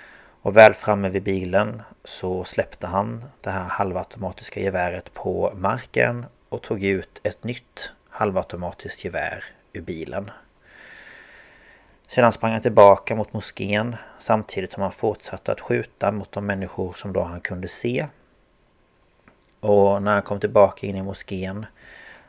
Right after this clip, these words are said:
så sköt han flertalet skott mot människorna där inne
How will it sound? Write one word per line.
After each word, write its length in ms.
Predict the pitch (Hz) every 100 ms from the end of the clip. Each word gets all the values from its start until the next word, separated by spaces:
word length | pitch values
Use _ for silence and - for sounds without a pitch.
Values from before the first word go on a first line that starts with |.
| _
så 160 | - 98
sköt 340 | - 92 -
han 140 | - 92
flertalet 500 | 113 110 113 101 -
skott 320 | - 92 -
mot 180 | - -
människorna 460 | 92 90 95 87
där 140 | 87 87
inne 440 | 110 110 110 123